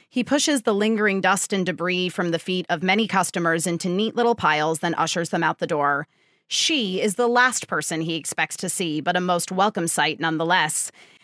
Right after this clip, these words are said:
And there she is, still, calm, resolved to some decision he does not yet know the nature of.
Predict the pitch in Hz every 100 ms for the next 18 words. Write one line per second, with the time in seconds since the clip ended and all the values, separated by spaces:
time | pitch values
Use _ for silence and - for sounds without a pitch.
0 | _ 220 214 214 214 240 190 165 160 -
1 | - - - 214 208 208 202 202 _ -
2 | 185 185 185 185 - _ 190 185 220 220
3 | - 196 220 214 208 214 196 226 202 190
4 | 196 170 202 208 208 208 196 190 214 185
5 | 160 156 160 160